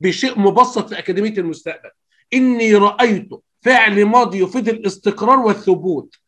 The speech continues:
حبيب قلب أستاذك، شكرًا ليك. في أفعال تين-، تانية، "نملة في حيرة بين الجبال". جميل قوي. لسه يا مستر ما فيش أفعال، خلاص. تعال، علاقة الكلمة بالكلمة،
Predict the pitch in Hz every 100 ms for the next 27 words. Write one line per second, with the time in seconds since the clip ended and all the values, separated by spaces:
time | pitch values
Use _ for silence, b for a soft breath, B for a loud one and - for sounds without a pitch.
0 | _ _ - 165 165 214 214 - _ 226
1 | 226 160 127 160 151 - - 220 190 151
2 | - b b - 285 208 196 170 151 160
3 | 214 - - _ _ - 285 277 220 208
4 | 240 254 - 262 269 262 262 - 254 269
5 | 269 254 - _ 170 202 202 220 240 233
6 | 180 175 247 240 208 190 190 233 233 202
7 | 175 196 220 180 165 139 143 131 160 131
8 | _ _ _ 156 180 214 254 233 208 147
9 | - _ _ 208 277 285 240 226 254 -
10 | 214 208 240 - 202 208 214 202 180 139
11 | - _ _ _ 160 160 185 196 127 -
12 | _ 151 185 220 302 269 - 214 202 -
13 | 262 220 202 185 175 - 185 147 123